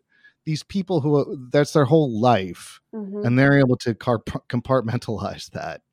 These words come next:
Speaker 2: Yep.
Speaker 1: in a way that, you know, you, you, some people, uh, can't." You know, I'm like, "Ah, it's probably all right." I feel like,
Speaker 2: <laughs>
Speaker 1: and that's not gonna be true for everybody, but it's all right for me.
Speaker 2: Yeah. Yeah,
Speaker 1: Yeah.
Speaker 2: definitely.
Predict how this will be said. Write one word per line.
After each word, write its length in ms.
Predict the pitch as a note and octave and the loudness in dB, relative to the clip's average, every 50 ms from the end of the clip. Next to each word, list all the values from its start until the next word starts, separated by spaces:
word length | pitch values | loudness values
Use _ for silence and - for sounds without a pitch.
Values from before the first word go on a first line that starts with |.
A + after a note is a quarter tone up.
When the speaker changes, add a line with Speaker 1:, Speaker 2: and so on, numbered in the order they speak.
| _ _ - | _ _ -10
Speaker 2:
Yep. 300 | G#3+ G3 F3+ F3+ - - _ _ _ _ _ _ _ _ - | -6 -6 -6 -6 -6 -10 _ _ _ _ _ _ _ _ 0
Speaker 1:
in 100 | B2 B2+ | 2 4
a 40 | C3+ | 6
way 200 | C#3 C#3+ C#3+ C#3+ | 6 6 6 6
that, 220 | B2+ C3 B2+ B2 C3 | 6 4 4 2 2
you 80 | B2+ A#2+ | 0 -2
know, 220 | A#2 A2+ G#2+ G#2 | -2 -2 -4 -6
you, 340 | G2+ G2+ G#2+ A#2+ B2 B2+ - - | -8 -6 -4 -2 0 0 -2 -4
you, 440 | B2 A#2+ A#2 A#2+ A#2 A2+ A2 A#2 - C3 C#3+ _ _ _ _ _ - - _ _ _ - - C3+ | -8 -6 -4 -2 0 0 -2 -4 -8 _ _ _ _ _ _ _ -20 -20 _ _ _ -20 -18 -16
some 240 | B2+ - - C#3 B2+ | -10 -6 -4 -4 -2
people, 300 | - A2+ A2+ - A2+ F#2+ F#2 | -2 -4 -6 -6 -6 -8 -8
uh, 80 | B2+ A#2+ | -12 -14
can't." 440 | - - C3 C3 A2 G2 F#2+ F#2+ - | -12 -8 -6 -6 -6 -6 -8 -8 -10
You 60 | A#2+ A2+ | -10 -10
know, 40 | A2 | -8
I'm 40 | A#2+ | -8
like, 80 | D3 F3+ | -6 -6
"Ah, 140 | G3 E3+ D#3+ | -6 -6 -8
it's 120 | C#3+ - | -8 -8
probably 280 | - G2+ F2 E2+ F2 E2+ | -8 -8 -6 -6 -8 -10
all 100 | D2 - - | -12 -14 -14
right." 240 | A#1 G#1+ - - - - D#4+ | -14 -14 -16 -16 -12 -12 -12
I 60 | A#2+ | -12
feel 200 | - - - G#2+ | -10 -10 -8 -8
like, 140 | G#2 G2+ - _ _ _ | -8 -10 -12 _ _ _
Speaker 2:
<laughs> 140 | _ - - - - - - - _ | _ -10 -10 -10 -10 -12 -18 -8 _
Speaker 1:
and 100 | - E3+ | 2 2
that's 100 | A3 A3 | 4 4
not 120 | C#4 C4 A#3+ | 4 4 4
gonna 100 | A#3+ A#3 G3+ | 2 2 0
be 60 | - | 0
true 160 | - A#3 A#3 | 2 0 2
for 160 | - F#3+ F#3+ | 4 4 4
everybody, 540 | G#3+ G#3 D#3+ B2 G2+ G#2+ G2 G#2+ B2 C#3+ D#3+ | 4 6 4 2 2 2 0 0 0 0 0
but 200 | D#3 E3+ F3 F3 | 0 0 0 -2
it's 120 | F#3+ - | -2 -4
all 120 | G#3+ G#3 F#3 | -2 0 0
right 160 | E3+ F3 E3 | 0 0 -2
for 100 | - - | -4 -6
me. 380 | G2+ A2+ D3 A2+ F#2 F#2+ A#2 C3+ _ _ - | -6 -4 -4 -6 -6 -8 -10 -14 _ _ -12
Speaker 2:
Yeah. 360 | A#3+ A#3 A3 G#3+ G#3 G#3+ A3 A3 _ _ _ _ _ | -8 -8 -6 -6 -8 -10 -10 -12 _ _ _ _ _
Yeah, 300 | - A#3+ A3 - - G#3+ G#3+ | -6 -4 -4 -4 -4 -4 -4
Speaker 1:
Yeah. 40 | - | -4
Speaker 2:
definitely. 540 | - - G3 G3 G3 F#3+ F#3 F#3+ G#3+ A3 | -4 -4 -4 -4 -8 -8 -6 -8 -8 -10